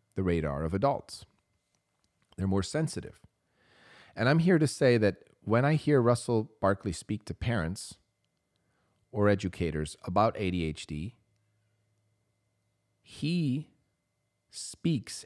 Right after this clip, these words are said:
as if children were the problem and they need to be taken care of. And I'm sorry, but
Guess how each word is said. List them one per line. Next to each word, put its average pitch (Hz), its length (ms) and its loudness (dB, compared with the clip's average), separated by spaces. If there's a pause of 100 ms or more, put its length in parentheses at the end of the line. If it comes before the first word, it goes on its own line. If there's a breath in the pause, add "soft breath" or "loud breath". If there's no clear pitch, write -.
as 101 220 -2
if 101 360 0
children 95 720 0 (200)
were 104 160 2
the 92 120 0
problem 90 720 0
and 95 120 -6
they 98 60 2
need 95 160 -2
to 87 60 -8
be 85 100 -4
taken 101 500 -4
care 80 320 -4
of. - 320 -16 (1080 soft breath)
And 104 120 0
I'm 107 120 2
sorry, 82 540 0
but 82 280 -6